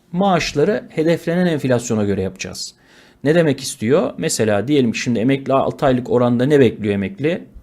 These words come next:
S-, S S K Bağkur emeklisi, memur emeklisi enflasyon farkı olarak. İşte on beş yirmi bekliyor S S K Bağ-, Bağkurlu memur emeklisi de da-, beş puan altında bekliyor ya. Oradaki yabancı yatırımcılara verilen söze göre, bu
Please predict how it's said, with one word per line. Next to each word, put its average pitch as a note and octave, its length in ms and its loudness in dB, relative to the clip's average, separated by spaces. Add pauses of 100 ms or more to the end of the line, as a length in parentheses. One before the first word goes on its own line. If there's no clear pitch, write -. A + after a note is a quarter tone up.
(100)
S-, - 160 -18 (120)
S A2+ 200 -4
S A2 180 -2
K A2 180 -2
Bağkur G#2+ 280 0
emeklisi, G2+ 400 -6
memur G#2+ 260 -4
emeklisi - 520 -8 (200)
enflasyon A2 440 -4
farkı G#2 340 -4
olarak. E3+ 300 -2 (400)
İşte - 140 -4
on F3 160 4
beş F3+ 220 4
yirmi F#3+ 200 6
bekliyor B2+ 320 4
S G#2 160 0
S G#2+ 180 0
K G#2 200 0
Bağ-, G#2+ 260 0
Bağkurlu A2 420 0
memur F3+ 240 2
emeklisi A2 400 0
de A3 140 -4
da-, G#3+ 140 -2
beş G#3 220 2
puan F#3 200 0
altında G3 380 4
bekliyor C#3+ 320 4
ya. B2 260 2 (760)
Oradaki G3 400 2
yabancı F#3+ 380 4
yatırımcılara B2+ 760 2
verilen D#3+ 280 0
söze D3+ 340 2
göre, C#3 360 4
bu C#3+ 200 -4